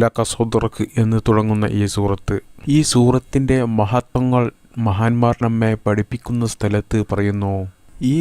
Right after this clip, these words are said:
സൂറത്ത് ഏഴ് ദിവസം എല്ലാ ഫർള്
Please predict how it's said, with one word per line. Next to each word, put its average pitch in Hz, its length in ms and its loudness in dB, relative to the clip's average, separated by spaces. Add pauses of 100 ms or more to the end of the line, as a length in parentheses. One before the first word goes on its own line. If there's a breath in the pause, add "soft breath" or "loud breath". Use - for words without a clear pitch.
(120)
സൂറത്ത് 131 460 2 (240)
ഏഴ് 139 240 4 (100)
ദിവസം 117 400 0 (400 soft breath)
എല്ലാ 127 400 2 (420)
ഫർള് 120 320 -2